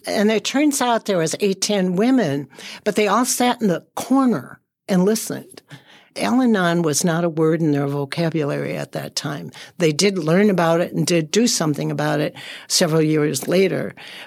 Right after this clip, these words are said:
But at that point in time, the women were just sitting back and listen. And I guess that had to be okay with their husbands, you know, as they were sitting at the table there.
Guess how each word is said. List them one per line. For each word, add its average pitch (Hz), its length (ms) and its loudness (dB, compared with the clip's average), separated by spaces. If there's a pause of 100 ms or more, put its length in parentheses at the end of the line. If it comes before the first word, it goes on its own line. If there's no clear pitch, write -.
But 156 320 2
at 165 140 0
that 190 200 2
point 202 200 -2
in 226 40 -4
time, 196 380 0
the 147 80 2
women 151 360 2
were 151 120 -6
just 151 300 0
sitting - 260 -4
back 147 320 -4
and 180 140 -4
listen. 185 480 -8 (200)
And 170 200 0
I 156 80 0
guess 170 320 0
that 185 340 0
had 175 200 2
to 185 40 2
be 185 160 2
okay 185 280 0
with 180 120 -2
their 185 140 0
husbands, 139 640 -4
you 160 100 -2
know, 143 180 -2
as 143 200 -4
they 156 120 -2
were 143 140 -4
sitting 160 340 -2
at 135 160 -10
the - 80 -10
table 151 380 -2
there. 151 320 -8